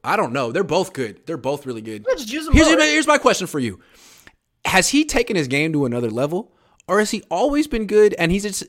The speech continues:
Speaker 1: has he sort of been a victim of roster politics?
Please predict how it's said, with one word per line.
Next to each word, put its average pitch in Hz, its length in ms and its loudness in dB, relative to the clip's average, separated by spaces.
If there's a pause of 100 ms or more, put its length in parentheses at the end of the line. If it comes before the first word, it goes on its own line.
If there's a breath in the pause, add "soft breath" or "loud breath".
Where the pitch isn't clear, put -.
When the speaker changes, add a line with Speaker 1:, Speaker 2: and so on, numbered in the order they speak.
Speaker 1:
has 165 160 -2
he 190 120 -2
sort 185 240 -4
of 165 80 -6
been 170 140 -2
a 135 40 -4
victim 139 360 -4
of 113 160 -8 (140)
roster 120 520 -4
politics? - 760 -6